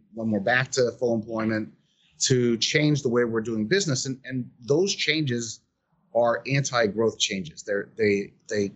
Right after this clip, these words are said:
tax the returns to saving, investment, innovation much more heavily.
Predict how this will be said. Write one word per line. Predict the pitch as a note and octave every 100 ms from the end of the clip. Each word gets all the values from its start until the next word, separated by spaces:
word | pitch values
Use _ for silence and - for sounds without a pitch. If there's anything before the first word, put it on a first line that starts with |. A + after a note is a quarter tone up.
| -
tax | - C#3+ D#3 -
the | C#3+
returns | B2+ - A2+ A2 A2 G#2 -
to | F#2 E2+ - _ _ _
saving, | - D3 C3+ C3+
investment, | B2 G#2 A2 - G#2 G2+
innovation | A2+ G#2 G#2+ - G2+
much | G#2 G2+
more | F#2+ F2+
heavily. | C#3 C#3 C#3 C3 B2